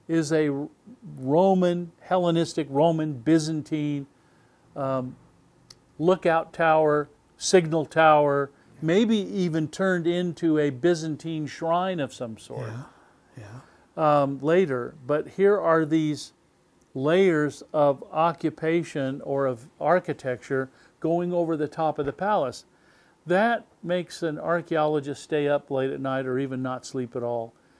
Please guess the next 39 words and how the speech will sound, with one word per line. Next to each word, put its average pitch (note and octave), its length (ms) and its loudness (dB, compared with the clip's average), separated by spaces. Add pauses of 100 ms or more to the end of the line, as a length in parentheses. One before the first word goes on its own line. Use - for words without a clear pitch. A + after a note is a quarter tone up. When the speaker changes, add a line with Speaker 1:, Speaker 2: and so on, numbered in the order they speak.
(160)
Speaker 1:
trying F3+ 220 2
to E3 80 -2
figure E3 400 -2
out C#3+ 200 -2
how G#3+ 500 -2
in A3+ 60 0
the G#3 100 0
world C3 580 -2 (480)
are C#3 120 2
we C3 120 -2
going E3 380 -4
to F#3 80 -8
get C#3 500 -2 (160)
into F3 460 -2
the D3 160 -4 (260)
main E3+ 560 0
part E3+ 320 0
of D3+ 80 -4
the C3+ 80 -2
Middle D#3 240 -2
Bronze D3+ 380 -6
Age C#3+ 260 -4
palace D3 480 -4 (460)
without C#3+ 500 -2
disturbing C3 1040 0 (840)
that D#3 340 2
other D#3+ 240 2
material. D3+ 580 2
We're B2+ 140 -4
still F#3 260 4
working B3 360 4
on B2+ 180 0
it. C3 180 -6
I C3 160 -4
think A3+ 440 -2
we G#3 100 2
have E3+ 220 0
a D#3 40 -2
solution D#3+ 600 0